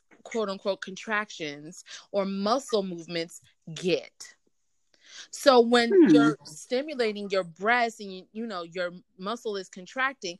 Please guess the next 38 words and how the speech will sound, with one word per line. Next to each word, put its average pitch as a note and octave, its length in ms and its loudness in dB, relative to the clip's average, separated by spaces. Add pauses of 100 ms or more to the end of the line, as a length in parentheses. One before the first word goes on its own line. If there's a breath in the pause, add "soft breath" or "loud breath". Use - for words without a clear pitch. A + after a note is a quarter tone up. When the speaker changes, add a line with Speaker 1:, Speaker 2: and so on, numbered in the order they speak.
(200 soft breath)
Speaker 1:
that's F#4+ 220 -6
what D4 120 -4
an A3 100 -6
orgasm G3+ 460 -8
is. E3+ 180 -12
Your F3+ 140 -4
muscle G#3+ 400 -10
is A3 80 -10
contracting, F3+ 720 -8
your E3 180 -4
clitoris A#3+ 600 -8
is A#3 140 -8
stimulated. D#3 720 -8 (320 soft breath)
That B3 220 -2
is - 240 -10
actually A#3+ 540 -10
all G#3+ 220 -4
connected G#3 960 -8 (760)
to A3+ 160 -2
the G3 120 -2
brain. D#3+ 580 -2 (440)
And G#3 140 2
there's G3+ 120 0
a G3+ 60 -2
certain A#3 240 0
part G#3+ 160 -2
of G3 40 -2
the G3 60 -8
brain F#3+ 300 -8 (100)
where F3 260 -2 (100)
it's F#3+ 200 -6
connected G3 480 -12
to F#3 120 -12
sexual F#3+ 560 -4
orgasms, D#3 640 -6
connected F#3 380 -10
to F3 180 -8
orgasms. D3+ 720 -6